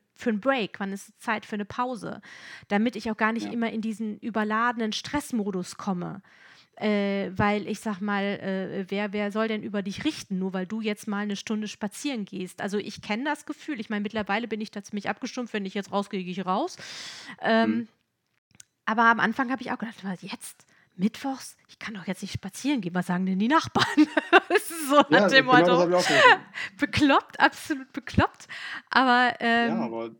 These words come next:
Speaker 1: und,
Speaker 2: die
Speaker 1: also
Speaker 2: Denkweise hab ich auch noch geacht-,
Speaker 1: I-,
Speaker 2: gehabt.
Speaker 1: i-
Speaker 2: Man muss vormittags arbeiten und dann
Speaker 1: So.
Speaker 2: ist Freizeit.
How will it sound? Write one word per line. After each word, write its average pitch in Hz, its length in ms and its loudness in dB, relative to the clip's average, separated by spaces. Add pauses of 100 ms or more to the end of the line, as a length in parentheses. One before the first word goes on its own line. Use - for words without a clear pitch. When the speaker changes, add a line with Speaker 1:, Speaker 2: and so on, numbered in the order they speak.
(680)
Speaker 1:
und, 294 300 0 (160)
Speaker 2:
die - 40 -10
Speaker 1:
also 269 140 4
Speaker 2:
Denkweise 147 300 0
hab 147 60 0
ich 160 60 2
auch 180 60 2
noch 160 160 0
geacht-, 107 380 -10 (180)
Speaker 1:
I-, - 40 -10
Speaker 2:
gehabt. - 280 -12
Speaker 1:
i- - 100 -10
Speaker 2:
Man 113 180 -4
muss 147 180 4
vormittags 170 480 2
arbeiten 190 500 0
und 175 220 -2 (460)
dann 175 160 2
Speaker 1:
So. - 200 0
Speaker 2:
ist - 80 -20
Freizeit. 98 380 -10